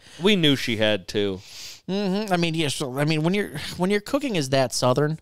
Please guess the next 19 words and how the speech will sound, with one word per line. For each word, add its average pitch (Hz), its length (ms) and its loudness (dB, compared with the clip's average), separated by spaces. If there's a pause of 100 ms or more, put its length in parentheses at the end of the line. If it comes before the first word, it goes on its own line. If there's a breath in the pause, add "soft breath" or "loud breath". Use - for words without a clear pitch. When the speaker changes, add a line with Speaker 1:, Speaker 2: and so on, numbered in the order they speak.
(1500 soft breath)
Speaker 1:
I 131 100 2
went 233 220 6
to 247 80 6
a 165 80 6
restaurant. 127 480 2
It 90 100 -4
wasn't 127 340 -2
good. 95 260 -4 (920 soft breath)
Speaker 2:
Of 320 100 -20
course 247 200 0
not. 120 100 -2
She 131 80 -4
probably 151 220 0
just 131 120 -2
slapped 143 240 2
her 127 60 0
name 131 260 2
on 107 140 0
it. 104 180 -4